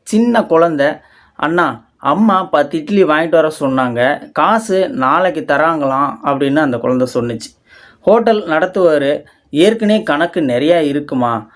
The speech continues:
அம்மா கிட்ட சொல்லுமா, இப்போதைக்கு வாங்கிட்டு போ, தூக்குவாளியை தா, சாம்பார் ஊத்தி தரேன்" அப்படின்னு அவரு சொன்னாரு. இட்லி பார்சலையும் சாம்பார் நிறைந்த தூக்குவாளியையும் அந்த குழந்தையிடம் தருகின்றார்.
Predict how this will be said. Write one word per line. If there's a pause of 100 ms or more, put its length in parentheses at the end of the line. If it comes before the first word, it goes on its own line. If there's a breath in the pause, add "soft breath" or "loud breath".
அம்மா
கிட்ட
சொல்லுமா, (300 loud breath)
இப்போதைக்கு
வாங்கிட்டு
போ, (160)
தூக்குவாளியை
தா,
சாம்பார்
ஊத்தி
தரேன்" (160)
அப்படின்னு
அவரு
சொன்னாரு. (600 loud breath)
இட்லி
பார்சலையும்
சாம்பார்
நிறைந்த
தூக்குவாளியையும்
அந்த
குழந்தையிடம்
தருகின்றார்.